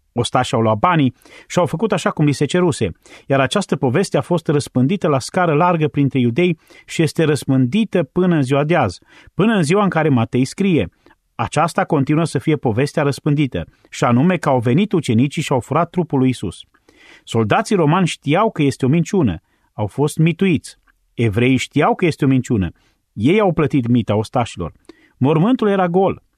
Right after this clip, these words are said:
Nu a fost nevoie de o altă explicație decât experiența soldaților și au fost plătiți pentru a nu spune adevărul. Dacă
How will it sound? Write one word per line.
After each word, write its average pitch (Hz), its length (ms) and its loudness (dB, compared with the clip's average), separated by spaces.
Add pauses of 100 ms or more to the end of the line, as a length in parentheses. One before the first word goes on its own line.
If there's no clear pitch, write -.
Nu 117 160 0
a 202 60 2
fost 247 240 -2
nevoie 202 360 2
de 156 100 0
o 170 40 2
altă 175 200 0
explicație 160 600 -2
decât 156 260 -2
experiența 135 540 0
soldaților 165 640 -2 (440)
și - 160 -4
au 180 120 2
fost 240 260 -2
plătiți 208 460 -2
pentru 156 260 0
a 123 40 2
nu 110 80 2
spune 110 280 -2
adevărul. 104 540 -2 (260)
Dacă 151 420 0